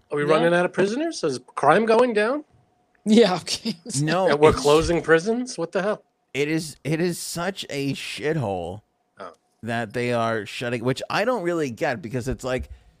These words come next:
Speaker 3: don't you, like, you built a prison. Wouldn't you just re-, like, you know, get new people in there to run it? Like, do you need to shut it down?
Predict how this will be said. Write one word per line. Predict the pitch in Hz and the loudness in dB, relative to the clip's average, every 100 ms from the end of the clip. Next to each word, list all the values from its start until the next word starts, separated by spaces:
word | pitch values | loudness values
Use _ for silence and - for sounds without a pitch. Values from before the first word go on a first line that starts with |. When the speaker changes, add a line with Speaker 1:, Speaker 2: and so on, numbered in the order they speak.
| - - | -20 -10
Speaker 3:
don't | 139 175 - 196 | -4 -4 -4 -4
you, | 185 156 | -4 -2
like, | 135 139 | -4 -2
you | 160 | -4
built | 147 226 247 | -2 -2 -4
a | |
prison. | - 156 135 101 85 | -4 -2 -2 -4 -6
Wouldn't | 113 156 185 | -6 -4 -4
you | 160 151 | -6 -4
just | 135 117 | -4 -4
re-, | 113 107 104 _ | -6 -6 -8 _
like, | 107 - | -14 -8
you | 110 | -6
know, | 98 | -6
get | 107 117 | -6 -4
new | 120 117 | -4 -4
people | 131 104 104 | -6 -4 -2
in | 117 | 0
there | 117 110 | 0 -2
to | |
run | 101 104 131 | -2 -4 -4
it? | 190 - | -6 -8
Like, | 120 104 | -12 -10
do | 107 | -6
you | 117 | -4
need | 117 127 | -4 -6
to | 110 | -8
shut | 98 - 107 113 | -8 -6 -4 -4
it | 76 | -6
down? | 101 98 113 165 220 | -6 -4 -4 -6 -8